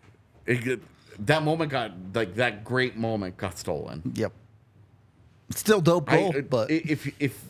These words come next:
Speaker 1: that moment doesn't get stolen, I wonder how it changes the Conn Smythe conversation.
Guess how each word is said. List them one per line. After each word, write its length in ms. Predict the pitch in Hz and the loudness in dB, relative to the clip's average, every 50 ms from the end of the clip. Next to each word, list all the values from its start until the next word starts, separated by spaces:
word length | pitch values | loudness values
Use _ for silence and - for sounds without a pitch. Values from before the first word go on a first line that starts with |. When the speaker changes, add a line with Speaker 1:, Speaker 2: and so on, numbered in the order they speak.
| - - - - | -20 -14 -4 0
Speaker 1:
that 180 | 135 160 175 | 2 2 2
moment 320 | 165 170 185 190 180 139 104 | 2 0 0 0 -2 -2 0
doesn't 280 | 139 135 131 131 143 | 0 0 0 0 0
get 180 | 120 117 123 - | -2 -2 -4 -6
stolen, 460 | - - 123 120 127 135 139 139 120 | -4 -2 -2 0 0 0 -2 -2 -2
I 140 | - 107 117 | -2 -2 0
wonder 300 | 110 107 120 123 123 120 | 0 0 0 0 0 0
how 200 | 101 104 117 107 | 0 0 -2 -2
it 120 | 101 85 - | -2 -4 -6
changes 680 | - - - 107 104 107 95 90 98 92 87 - - | -8 -4 -2 0 0 0 0 0 -2 -2 -4 -6 -8
the 120 | - 95 | -6 -6
Conn 240 | 90 - 101 92 92 | -4 -2 -2 -2 -4
Smythe 280 | 87 - 92 87 87 - | -4 -4 -4 -4 -4 -4
conversation. 760 | - 82 78 78 76 - - - - - - - - - | -6 -8 -8 -8 -8 -10 -10 -10 -12 -12 -12 -12 -12 -12